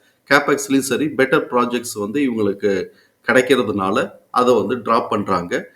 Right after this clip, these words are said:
Then சப்சிக்வெண்ட்டா இவங்க இன்னொரு கம்பெனியை வந்து அக்வைஸ்-, அக்வயர் பண்ணியிருந்தாங்க. அக்விசிஷன் வந்து கம்ப்ளீட் பண்ணியிருக்கிறாங்க. நாற்பத்தி ஒன்பது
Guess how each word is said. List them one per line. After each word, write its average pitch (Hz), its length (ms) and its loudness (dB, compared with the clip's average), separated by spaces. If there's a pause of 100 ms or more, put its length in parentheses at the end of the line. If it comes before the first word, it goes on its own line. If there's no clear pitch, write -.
(260)
Then 147 200 6
சப்சிக்வெண்ட்டா 165 640 4
இவங்க 143 200 4
இன்னொரு 143 300 4
கம்பெனியை 139 460 2
வந்து 123 200 2
அக்வைஸ்-, 123 420 0
அக்வயர் 151 440 0
பண்ணியிருந்தாங்க. 113 640 -2
அக்விசிஷன் 110 680 -2
வந்து 107 260 -2
கம்ப்ளீட் 120 380 -2
பண்ணியிருக்கிறாங்க. 107 640 -4
நாற்பத்தி 117 460 -2
ஒன்பது 104 360 -2